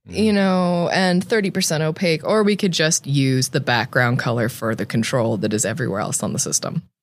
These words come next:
Speaker 1: And, and I guess there's also the high contrast modes too,
Speaker 2: There
Speaker 1: which,
Speaker 2: is.
Speaker 1: so it's really, like, four modes.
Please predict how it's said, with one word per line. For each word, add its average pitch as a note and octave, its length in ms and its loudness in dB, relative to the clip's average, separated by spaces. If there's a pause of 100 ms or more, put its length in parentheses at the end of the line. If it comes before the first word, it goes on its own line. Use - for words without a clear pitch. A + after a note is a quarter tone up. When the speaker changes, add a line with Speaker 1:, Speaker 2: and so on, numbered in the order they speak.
(160)
Speaker 1:
And, C#3+ 220 -2
and B2+ 80 4
I A#2 60 4
guess A2 200 2
there's G2+ 140 0
also G#2 240 0
the F2 120 -4
high F#2+ 180 -2
contrast - 600 -2
modes - 300 -8
too, B2 440 -4
Speaker 2:
There A#3 120 4
Speaker 1:
which, A3+ 140 4
Speaker 2:
is. E3 300 2
Speaker 1:
so F#2+ 220 -2
it's - 240 -16
really, D#2 480 -8
like, - 200 -14
four C#3+ 380 -6
modes. - 600 -8